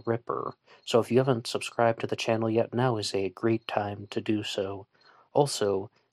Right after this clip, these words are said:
there has been an interview posted with Joe from the Zodiac Killer Insight series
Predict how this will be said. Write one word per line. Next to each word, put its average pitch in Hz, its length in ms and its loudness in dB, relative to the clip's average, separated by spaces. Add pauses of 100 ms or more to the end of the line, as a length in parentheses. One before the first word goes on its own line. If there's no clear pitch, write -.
there 151 160 6
has 135 260 4
been 117 240 2
an 110 140 -4
interview 107 580 0
posted 98 680 -2
with 104 240 -2
Joe 123 360 2
from 107 240 -6
the 101 100 -2
Zodiac 131 540 2
Killer 117 340 0
Insight 110 500 -2
series 98 500 -6